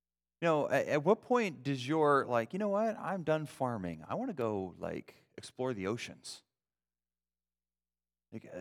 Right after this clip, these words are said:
like, you, you know what I'm saying? Like, we are looking at God's world and we're leveraging it for his glory, and you can't die. You're imperishable. And you get to glorify him forever by navigating his world and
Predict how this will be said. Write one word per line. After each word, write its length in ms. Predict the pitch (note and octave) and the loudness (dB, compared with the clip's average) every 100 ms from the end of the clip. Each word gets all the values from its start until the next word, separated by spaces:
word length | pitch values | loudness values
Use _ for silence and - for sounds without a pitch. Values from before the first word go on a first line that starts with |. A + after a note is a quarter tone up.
| - | -8
like, 220 | G2 B2+ A#2 | -6 -6 -8
you, 100 | B2 | -14
you 100 | - | -6
know 40 | |
what 60 | C#3+ | -6
I'm 60 | D#3 | -4
saying? 180 | E3 | -4
Like, 160 | D#3+ A#2+ | -2 -4
we 120 | A#2 F3 | -4 -4
are 100 | D3+ | -4
looking 380 | A2+ D3 D#3+ | -6 -8 -6
at 100 | B2 | -8
God's 340 | G2+ A#2 C3 A#2+ | -6 -4 -4 -6
world 460 | G2 A#2 C#3 A#2+ - | -12 -8 -6 -6 -6
and 120 | A2 | -8
we're 100 | G2+ | -8
leveraging 480 | F#2 F#2 A#2 D3+ - | -6 -2 -2 -4 -12
it 100 | C3+ | -10
for 120 | - | -8
his 260 | G2 G#2+ - | -8 -8 -12
glory, 760 | - G#2+ C3+ D#3+ F#2+ F2 E2+ _ _ - _ _ _ A#2+ | -12 -6 -6 -6 -6 -8 -8 _ _ -20 _ _ _ -10
and 100 | A#2 | -10
you 60 | |
can't 360 | A#2 - D3+ G2+ | -12 -10 -10 -8
die. 300 | A2+ C#3+ G#2 _ _ _ _ _ _ | -10 -10 -16 _ _ _ _ _ _
You're 140 | G#2+ - | -12 -6
imperishable. 800 | D3 D#3+ - B2 B2 A#2+ - - _ _ _ _ _ _ - | -8 -8 -10 -10 -10 -12 -16 -20 _ _ _ _ _ _ -14
And 140 | G#2 | -8
you 40 | G#2 | -4
get 180 | C3+ C#3 | -4 -4
to 60 | |
glorify 540 | A#2 A2+ A2 D3+ D3+ D3 | -8 -6 -4 -4 -4 -4
him 120 | B2 | -4
forever 500 | - - A2 A2+ G#2 | -6 -4 -4 -4 -6
by 340 | G2 F#2 E2+ - _ _ _ _ - | -4 -6 -6 -10 _ _ _ _ -8
navigating 720 | G#2+ A#2 C#3+ D#3 C#3+ C#3 C3 | -4 -2 -2 -4 -4 -4 -4
his 340 | G#2+ A#2+ A#2+ | -6 -6 -6
world 600 | G#2+ F2 G#2+ G2 F2 E2+ - _ - _ - | -8 -10 -6 -4 -6 -6 -12 _ -20 _ -6
and 380 | A2 G2+ F#2 | -4 -4 -6